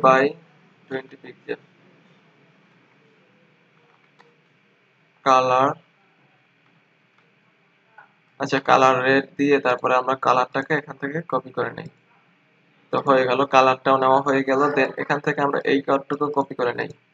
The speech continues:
ফর্টি ওয়ান number line। তো এখানে ফর্টি ওয়ান number line এটাই, তো আমরা এখান থেকে এটা বসিয়ে দিলাম। তো পরবর্তীতে আমাদের এখন এই কাজ, এটাকে,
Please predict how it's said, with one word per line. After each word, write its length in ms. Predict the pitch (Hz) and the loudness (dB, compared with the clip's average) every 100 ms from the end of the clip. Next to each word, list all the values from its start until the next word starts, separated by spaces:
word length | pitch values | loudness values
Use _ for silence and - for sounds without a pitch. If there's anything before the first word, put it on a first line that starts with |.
| _ _ _ _ _ _ _ _ _ _ _ _ _ _ _ _ _ - | _ _ _ _ _ _ _ _ _ _ _ _ _ _ _ _ _ -4
ফর্টি 340 | 139 135 139 135 | 0 0 0 2
ওয়ান 160 | 127 135 | 2 2
number 260 | 135 135 135 131 | -2 2 2 4
line। 180 | 135 147 170 | 4 2 -2
তো 40 | 143 131 | -4 -4
এখানে 220 | 139 131 131 | -4 -6 -4
ফর্টি 260 | 127 127 131 | -6 -2 -2
ওয়ান 120 | 127 131 | -2 -4
number 200 | 131 131 | -4 -2
line 120 | 131 127 - | -2 -4 -6
এটাই, 280 | 135 156 185 - - _ | -2 -2 -4 -8 -20 _
তো 60 | 123 | -8
আমরা 120 | 123 123 | -8 -10
এখান 140 | 131 131 | -12 -16
থেকে 140 | 135 139 | -18 -8
এটা 120 | 139 135 | -6 -6
বসিয়ে 260 | 127 135 131 | -8 -6 -4
দিলাম। 200 | 135 175 - _ _ _ _ _ _ _ _ | -2 -2 -4 _ _ _ _ _ _ _ _
তো 60 | - - | -16 4
পরবর্তীতে 440 | 147 160 170 170 180 | 6 6 2 2 4
আমাদের 200 | 160 160 160 | 6 6 4
এখন 140 | 143 165 147 | 2 2 2
এই 60 | 147 | 2
কাজ, 120 | 143 - | 0 0
এটাকে, 220 | 143 151 | 0 2